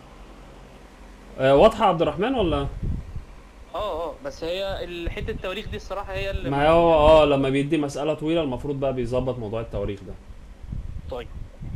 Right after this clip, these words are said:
Speaker 1: طيب رابح، آه، واضح السؤال ده يا رابح ولا في مشكلة؟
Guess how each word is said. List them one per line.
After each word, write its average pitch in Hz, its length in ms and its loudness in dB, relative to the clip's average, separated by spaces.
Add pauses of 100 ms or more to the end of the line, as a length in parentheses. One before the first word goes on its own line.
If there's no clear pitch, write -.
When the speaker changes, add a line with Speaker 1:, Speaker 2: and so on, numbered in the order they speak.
(540)
Speaker 1:
طيب 143 240 2
رابح، 156 460 2 (400)
آه، 131 200 0
واضح 165 300 2
السؤال 170 400 -2
ده 196 120 2
يا 185 60 2
رابح 202 320 -2
ولا 131 160 -2
في 139 100 -4
مشكلة؟ 135 380 -4